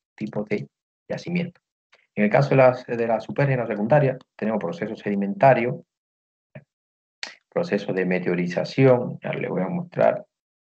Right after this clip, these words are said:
y procesos también superficiales, ya,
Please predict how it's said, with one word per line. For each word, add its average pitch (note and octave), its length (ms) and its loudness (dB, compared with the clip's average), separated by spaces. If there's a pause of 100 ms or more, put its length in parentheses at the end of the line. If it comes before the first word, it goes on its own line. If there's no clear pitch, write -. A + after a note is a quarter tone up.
(340)
y A#2 180 -2
procesos G#2 580 -2
también G2 320 0
superficiales, - 1160 -4 (260)
ya, - 220 -6